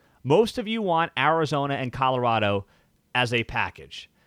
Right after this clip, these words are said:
The next in line was Arizona, Arizona State,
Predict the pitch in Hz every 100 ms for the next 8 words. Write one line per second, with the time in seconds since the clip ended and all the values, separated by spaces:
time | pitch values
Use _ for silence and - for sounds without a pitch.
0 | _ _ _ - 127 143 190 - - -
1 | _ - 160 170 175 175 190 147 113 127
2 | 151 156 147 147 - 135 127 120 107 -
3 | 180 196